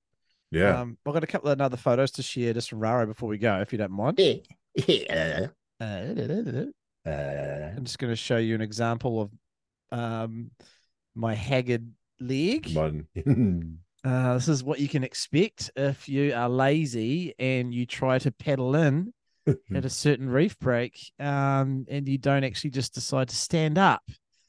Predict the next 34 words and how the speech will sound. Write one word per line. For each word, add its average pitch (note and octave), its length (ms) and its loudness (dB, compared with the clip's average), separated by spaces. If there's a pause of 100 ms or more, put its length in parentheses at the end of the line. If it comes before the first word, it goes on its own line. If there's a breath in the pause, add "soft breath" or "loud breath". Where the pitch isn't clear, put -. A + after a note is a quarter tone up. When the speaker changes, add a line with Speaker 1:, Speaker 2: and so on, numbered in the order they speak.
(260)
Speaker 2:
My B2 440 0
little B2+ 220 0
tip A3+ 340 0 (100)
for D#3 120 0
young C#3+ 280 0
players A#3 580 -2
or C#3 140 0
old D3 240 -4
players D3+ 420 -2
is D#3 180 -6
to E3 220 2 (600)
just - 240 0
stand A2+ 340 0
up, C3+ 240 2
you B2 80 -4
lazy C3+ 380 0
fat - 260 -4
cunt, B3 380 2 (520)
'cause F#3+ 420 2
Speaker 1:
<laughs> - 40 -4
Speaker 2:
otherwise F3+ 500 4
you're F3+ 120 -2
gonna G3+ 280 2 (220)
scratch - 460 -8
the A2+ 80 2
fuck - 420 -2
out A2 160 2
of F#3 60 2
your B3+ 160 2
knees, D4+ 680 2 (400)
okay, - 320 4 (640)
and F3+ 180 4
your E3+ 120 4
legs. A#2 500 0